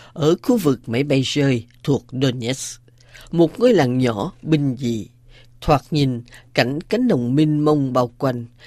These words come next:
không ai nghĩ thảm kịch kinh khủng, ác mộng đối với người dân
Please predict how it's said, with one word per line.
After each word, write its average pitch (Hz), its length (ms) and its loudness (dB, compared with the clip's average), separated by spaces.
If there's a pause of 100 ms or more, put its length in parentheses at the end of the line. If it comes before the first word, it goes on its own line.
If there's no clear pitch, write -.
(120)
không 269 220 0
ai 240 180 0
nghĩ 156 280 2 (280)
thảm 139 260 -4 (100)
kịch 143 140 -6 (180)
kinh 202 200 0
khủng, 123 360 -6 (380)
ác - 280 -8
mộng 117 260 -4 (200)
đối 160 220 4
với 240 140 4
người 131 240 0
dân 135 260 0